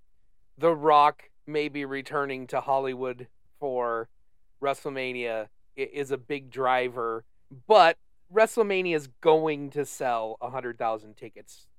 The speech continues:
just about no matter what. Whether or not they're gonna sell eighty thousand tickets <laughs> two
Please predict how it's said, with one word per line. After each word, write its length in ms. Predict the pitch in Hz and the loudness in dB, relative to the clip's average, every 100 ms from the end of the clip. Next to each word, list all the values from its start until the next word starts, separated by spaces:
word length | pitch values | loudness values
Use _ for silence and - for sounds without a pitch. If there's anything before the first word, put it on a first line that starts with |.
| - | -16
just 240 | 120 120 - | -10 -10 -6
about 260 | 113 113 113 | -4 -4 -6
no 100 | 117 | -8
matter 280 | 113 104 | -8 -8
what. 500 | 101 113 139 143 - - _ _ _ | -8 0 2 0 -4 -20 _ _ _
Whether 260 | 131 151 156 | -2 2 2
or 60 | 147 | 2
not 220 | 143 139 | 0 0
they're 100 | 139 | -4
gonna 180 | 135 131 | -8 -6
sell 280 | - 131 - | -2 -2 -2
eighty 260 | 127 127 147 | -12 -12 -6
thousand 380 | 139 139 135 135 | -2 -2 -2 -10
tickets 340 | 143 - - | -10 -10 -12
<laughs> 120 | - | -6
two 100 | 220 | -2